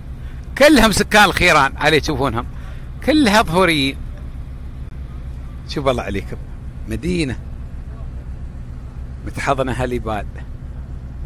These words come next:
اليبال هذه لافة عرب فيها خير. إيه، الزين اللي يوجد هني ما يوجد في مكان.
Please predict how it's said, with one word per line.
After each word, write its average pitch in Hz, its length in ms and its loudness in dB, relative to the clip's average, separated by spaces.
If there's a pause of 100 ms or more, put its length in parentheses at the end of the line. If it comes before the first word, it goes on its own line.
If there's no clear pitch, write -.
اليبال 120 380 0
هذه 156 400 2 (1200)
لافة 139 440 -4 (340)
عرب 180 260 0 (240)
فيها 120 200 -4
خير. 180 280 -4 (1080)
إيه، 311 1400 0
الزين 147 380 -2
اللي 143 180 -2
يوجد 139 380 -4
هني 131 200 -4
ما 127 160 -6
يوجد 123 320 -4
في 123 120 -8
مكان. 117 380 -6